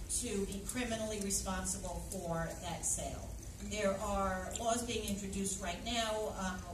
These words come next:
well, ecpat's website will be talking about this, um, as, as we move forward, so you might wanna stay informed about that. Um, really, im-, prevention is one of the really important things we all need to know about.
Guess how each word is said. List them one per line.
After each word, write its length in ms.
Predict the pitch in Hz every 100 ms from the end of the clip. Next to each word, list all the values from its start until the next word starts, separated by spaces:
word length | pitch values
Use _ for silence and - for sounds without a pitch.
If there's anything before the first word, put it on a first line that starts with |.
| 202
well, 200 | 214 208
ecpat's 560 | 196 - - 202 190 - 196
website 340 | 190 190 196 -
will 80 | -
be 160 | 165
talking 320 | 240 226 -
about 340 | 196 196 190 190
this, 360 | 190 - - 180
um, 100 | 170 170 175 190
as, 160 | 185 - 185
as 140 | 190
we 80 | 190
move 240 | 185 170 165
forward, 380 | 170 165 165
so 160 | - 180 165 - - - 190
you 80 | 196
might 180 | 196
wanna 220 | 202 196 185 - -
stay 280 | - 233 202
informed 460 | 190 - 190 -
about 340 | 170 165 - -
that. 240 | 127 127 - - - - - -
Um, 240 | 220 220 214 220 - - 254
really, 260 | 302 302
im-, 160 | 285 254 -
prevention 580 | 247 254 302 311 302
is 140 | 262 247
one 160 | 240
of 80 | 233
the 180 | 220 240
really 280 | 254 269 269
important 440 | 254 254 247 247
things 240 | 240 240 226
we 80 | 208
all 160 | 214 220
need 180 | 214 208
to 200 | - 202
know 260 | 240 254 254
about. 380 | 247 233 226